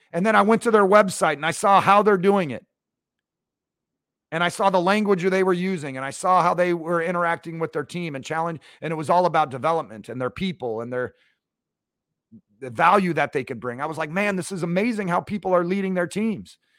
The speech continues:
And it was amazing to me that people like that listen to this <laughs> podcast and provide feedback to me. It was awesome.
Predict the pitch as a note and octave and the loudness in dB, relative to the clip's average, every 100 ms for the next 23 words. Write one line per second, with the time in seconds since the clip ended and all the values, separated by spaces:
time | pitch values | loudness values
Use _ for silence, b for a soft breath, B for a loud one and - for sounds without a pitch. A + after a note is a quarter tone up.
0 | _ D#3+ G3 F3+ F#3 G#3 B3+ G3+ F#3 A3 | _ -4 0 0 0 0 -2 -4 -4 -2
1 | A3 F3+ G#3+ G3 G3 G3+ G3+ F#3+ F#3+ G3 | 0 -2 -2 0 0 0 -2 -2 -4 -2
2 | F#3 - - - - - F3 - D#3+ D3 | -6 -4 -4 -4 -6 -8 -8 -8 -12 -12
3 | b b - F#3 F#3+ E3+ G#3+ G#3 E3+ D3 | b b -6 0 2 0 -8 -6 -4 -6
4 | - C#3+ D#3 F3 G#3 G3+ - | -8 -12 -4 2 4 4 -2